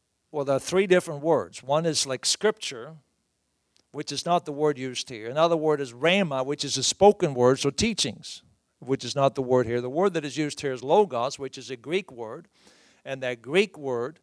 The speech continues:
comes from a person whose name is, uh, Hercules, and, and then later on the Stoics, and Plato, and even Philo of Alexandria talked about this as being the organizing principle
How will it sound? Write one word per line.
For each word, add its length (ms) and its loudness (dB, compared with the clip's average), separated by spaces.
comes 280 -2
from 220 -8
a 200 0
person 760 -6
whose 260 -14
name 240 -6
is, 320 -4
uh, 240 0
Hercules, 1040 -2
and, 420 -2
and 160 -4
then 160 4
later 300 6
on 180 4
the 100 -2
Stoics, 920 2
and 260 -2
Plato, 840 2
and 440 -6
even 340 0
Philo 540 4
of 100 -4
Alexandria 760 6
talked 360 6
about 340 6
this 200 2
as 140 2
being 300 0
the 100 -2
organizing 840 2
principle 800 -6